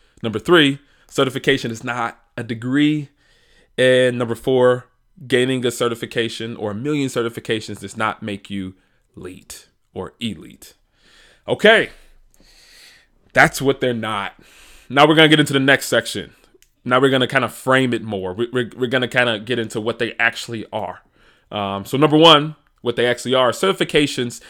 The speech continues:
and I think that this is important, right? People can really glean a lot from this. That's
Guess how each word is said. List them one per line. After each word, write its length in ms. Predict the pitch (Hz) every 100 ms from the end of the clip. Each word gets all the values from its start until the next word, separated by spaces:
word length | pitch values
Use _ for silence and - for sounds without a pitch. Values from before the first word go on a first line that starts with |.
| -
and 100 | 208
I 40 | 247
think 160 | 262
that 80 | 190
this 160 | 175 131
is 100 | 120
important, 460 | 107 139 92 107
right? 180 | 110 117
People 240 | 160 131
can 220 | - 107 101 _ -
really 180 | 127 107
glean 300 | 107 117 113
a 40 |
lot 280 | 104 107 -
from 180 | 104 98
this. 240 | 95 - _ - -
That's 300 | 135 131 -